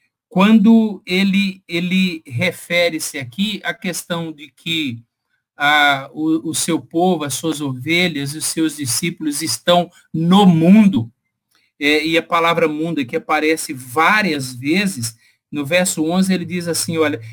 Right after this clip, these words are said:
eu já não estou no mundo, mas eles continuam no mundo, ao passo que eu vou para junto de ti." E aí ele diz assim, "Pai Santo", preste bem atenção, "Pai Santo,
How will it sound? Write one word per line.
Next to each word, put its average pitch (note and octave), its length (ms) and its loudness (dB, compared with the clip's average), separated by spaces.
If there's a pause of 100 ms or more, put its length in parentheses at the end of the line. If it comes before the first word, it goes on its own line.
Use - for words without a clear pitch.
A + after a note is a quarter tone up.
eu F#3+ 160 4
já G3+ 220 4
não A3+ 220 4
estou A3+ 380 -2
no A3+ 120 2
mundo, G#3+ 500 2 (280)
mas F3 260 -2
eles A#3 260 2
continuam A#3 720 2
no G#3+ 120 4
mundo, F#3+ 500 2 (340)
ao F3 200 -2
passo A3+ 360 -2
que A3+ 120 -6
eu G3+ 100 -4
vou G3+ 300 -2
para G3 260 -4
junto D#3+ 340 -14
de D#3 160 -14
ti." A#2 380 -8 (260)
E D#3 120 -2
aí D#3 180 0
ele E3 140 -6
diz D#3+ 180 -12
assim, C3 460 -10
"Pai E3+ 180 -4
Santo", E3 580 -4 (840)
preste G3 260 -4
bem D3+ 140 -6
atenção, C3+ 560 -10 (100)
"Pai E3 200 -2
Santo, E3 520 -6